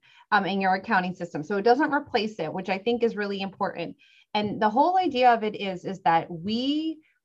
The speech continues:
will use what we have available to us to create, to, to manage our business.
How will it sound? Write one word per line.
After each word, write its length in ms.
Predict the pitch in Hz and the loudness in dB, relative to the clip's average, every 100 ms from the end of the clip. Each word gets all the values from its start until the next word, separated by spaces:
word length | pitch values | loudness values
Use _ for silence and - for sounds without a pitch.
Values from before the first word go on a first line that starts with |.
| - | -2
will 500 | 220 220 214 214 - | 2 2 2 0 -4
use 500 | 175 160 240 302 330 | -10 -2 2 4 2
what 140 | 294 247 | 0 -2
we 140 | 254 | -2
have 220 | 226 240 | 2 2
available 560 | 220 208 208 208 196 202 | 2 0 0 0 -2 -6
to 280 | - 240 196 | -4 -2 2
us 220 | 175 - | 2 0
to 240 | - 208 | -8 -8
create, 500 | 202 - 196 180 196 | -8 -6 -6 -6 -10
to, 400 | - 220 196 185 | -8 -6 -4 -6
to 260 | 180 214 180 | -8 -6 -4
manage 420 | 196 196 202 180 | -2 -2 -2 -4
our 100 | 185 | -4
business. 560 | 170 170 156 110 - | 0 0 -2 -10 -14